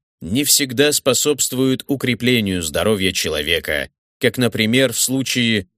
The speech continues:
учёта количества шагов. Процесс может превратиться в бесполезную трату времени или навязчивость и даже приводить к крайне нездоровому поведению.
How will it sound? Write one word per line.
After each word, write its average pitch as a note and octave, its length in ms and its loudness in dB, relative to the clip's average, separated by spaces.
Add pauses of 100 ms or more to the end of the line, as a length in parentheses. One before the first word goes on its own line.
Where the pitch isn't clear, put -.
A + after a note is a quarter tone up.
учёта C#3 540 2
количества G#2+ 600 0
шагов. D2+ 600 -4 (400)
Процесс D3 600 0
может D3 420 -2
превратиться C3 840 2
в F2 80 -8
бесполезную A#2+ 880 0
трату A#2 360 0
времени A#2+ 680 0 (240)
или C3+ 220 2
навязчивость A#2+ 1120 0 (280)
и E3 140 -2
даже C#3+ 320 2
приводить A2+ 600 0
к - 40 -14
крайне A#2+ 640 0
нездоровому G#2 960 0
поведению. D2 800 -6